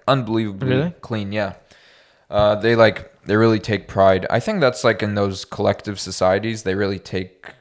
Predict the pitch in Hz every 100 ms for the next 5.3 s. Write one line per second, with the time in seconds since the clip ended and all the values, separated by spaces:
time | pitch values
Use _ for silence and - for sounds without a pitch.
0 | _ - 87 73 62 - - - 127 123
1 | 123 135 127 - - 92 95 98 98 123
2 | 123 - - - - - - _ - 247
3 | - 208 170 131 - - 123 117 123 -
4 | - 139 160 143 202 - 127 147 - -
5 | - - -